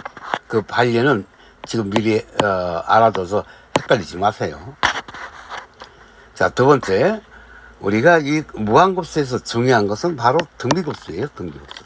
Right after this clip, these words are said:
등비수열의 합. 자, 그러면 이 등비수열은,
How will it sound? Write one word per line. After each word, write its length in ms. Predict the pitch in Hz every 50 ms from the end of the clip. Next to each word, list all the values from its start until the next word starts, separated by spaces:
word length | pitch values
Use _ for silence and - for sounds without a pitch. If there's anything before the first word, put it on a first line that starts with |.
| _ -
등비수열의 520 | - 156 175 175 180 - - 127 107 107
합. 160 | 104 113 107 - - - - _ _ _ _ _ _ _ _ _ _ _ - - - - - - - - - - - - - _ - - - - - - - - - - - - - - - - - - - - -
자, 260 | - - - - - - -
그러면 560 | - 120 135 151 147 123 104 127 180 214 208 - _ _ - _ _ - - - _ _ _ _ -
이 380 | 98 107 110 107 104 104 101 90 - -
등비수열은, 960 | - 127 143 156 160 160 - - 139 127 117 123 160 143 92 87 120 175 175